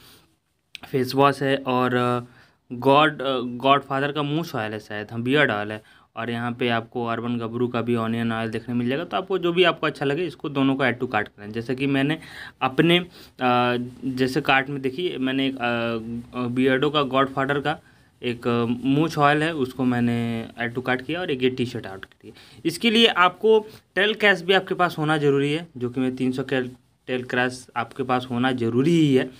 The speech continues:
और, अ, अगर आपको नहीं पता आप कैसे ट्रेल कैश कमा सकते हो, डिस्क्रिप्शन में लिंक मिल जाएगा कि ट्रेल में आप कैसे शॉपिंग कर सकते हो।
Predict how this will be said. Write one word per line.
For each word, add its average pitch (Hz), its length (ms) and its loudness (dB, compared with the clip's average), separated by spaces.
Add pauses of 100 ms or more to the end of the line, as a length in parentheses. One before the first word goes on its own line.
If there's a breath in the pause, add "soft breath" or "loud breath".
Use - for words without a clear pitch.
(320 loud breath)
और, 113 340 0
अ, 117 440 0 (500 soft breath)
अगर 160 260 4
आपको 190 240 2
नहीं 180 160 -2
पता 185 280 2
आप 170 120 0
कैसे 151 260 -2
ट्रेल 160 280 -2
कैश 151 220 -2
कमा 139 240 0
सकते 139 240 -4
हो, 143 60 0
डिस्क्रिप्शन 135 400 -2
में 151 100 2
लिंक 139 200 4
मिल 143 100 0
जाएगा 139 240 2
कि 143 120 2
ट्रेल 135 260 0
में 135 100 2
आप 131 140 -2
कैसे 123 240 -2
शॉपिंग 127 400 -4
कर 117 120 -2
सकते 117 320 -12
हो। 143 60 -18